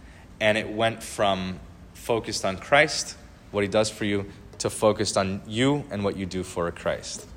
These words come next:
And that's bad. Uh, again, it's, it's not bad. It is not bad to say that you ought to make a confession before the face of men.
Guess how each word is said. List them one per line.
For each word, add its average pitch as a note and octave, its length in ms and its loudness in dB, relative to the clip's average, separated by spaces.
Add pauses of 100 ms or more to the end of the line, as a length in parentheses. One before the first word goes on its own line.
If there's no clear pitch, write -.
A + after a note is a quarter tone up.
(640)
And G2 180 2
that's B2 220 8
bad. G#2 400 6 (800)
Uh, G2 160 4 (100)
again, C#3 320 8
it's, A2 200 0 (300)
it's A2 220 0
not A#2 360 6
bad. E2+ 380 0 (100)
It G#2+ 100 2
is G#2+ 120 0
not A2+ 280 4
bad G#2 240 4
to G2+ 100 -2
say G#2+ 520 2 (420)
that G#2 300 2
you A2 120 0
ought G#2+ 140 2
to A2 60 -6
make G2+ 160 -2
a G2 60 -10
confession F#2 540 -4
before F2 300 -6
the E2+ 60 -8
face E2 320 -6
of D2 120 -16
men. B1+ 180 -12